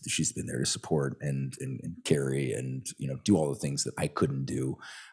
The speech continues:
um, that, you know, I would have otherwise been there for if I was in some kind of a nine to five.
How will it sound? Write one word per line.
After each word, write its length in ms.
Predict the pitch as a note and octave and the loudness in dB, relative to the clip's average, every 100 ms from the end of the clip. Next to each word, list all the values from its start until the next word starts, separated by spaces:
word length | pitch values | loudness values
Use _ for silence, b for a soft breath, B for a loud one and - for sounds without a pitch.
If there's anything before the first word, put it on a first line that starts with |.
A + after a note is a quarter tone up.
| - | -4
um, 460 | D2 C#2 C2+ D#2+ - | -2 -2 -2 -2 0
that, 160 | - - | -2 0
you 80 | |
know, 140 | D2 C#2+ | -2 0
I 80 | D2+ | 0
would 220 | D2+ D2+ | 2 2
have 80 | C#2 | 2
otherwise 400 | C#2+ A1 B1 C2+ | 0 0 0 0
been 180 | D#2+ C#2 | 0 0
there 160 | B1 | -2
for 300 | - E2 C2+ | 0 2 2
if 100 | C#2 | 2
I 140 | C2+ D2 | 2 2
was 240 | C#2 - | 2 0
in 120 | - | 0
some 160 | - D#2 | 2 2
kind 180 | C#2+ C2+ | 2 0
of 80 | C#2 | -2
a 20 | |
nine 300 | E2+ B1+ C2+ | -2 -2 -2
to 80 | - | 0
five. 600 | - G2 C2+ C2 - | 8 10 10 6 2